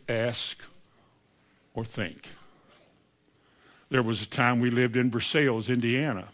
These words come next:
And I think the only car we had was David's car.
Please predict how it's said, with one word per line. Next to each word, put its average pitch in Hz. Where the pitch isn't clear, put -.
And 110
I 120
think 147
the 123
only 143
car 156
we 139
had 147
was 127
David's 120
car. 98